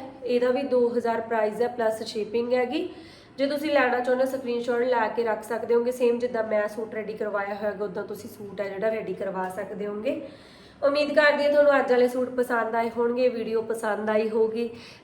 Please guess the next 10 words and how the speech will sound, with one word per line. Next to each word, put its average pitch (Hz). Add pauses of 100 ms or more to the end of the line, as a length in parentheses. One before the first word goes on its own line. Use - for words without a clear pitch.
(100)
ਕੁਮੈਂਟ 240
ਕਰਕੇ 262
ਜ਼ਰੂਰ 214
ਦੱਸਿਓ 240
ਤੁਹਾਨੂੰ 202 (140)
ਅੱਜ 185 (200)
ਵੀਡੀਓ 214 (100)
ਕਿਵੇਂ 202
ਦੀ 214
ਲੱਗੀ, 220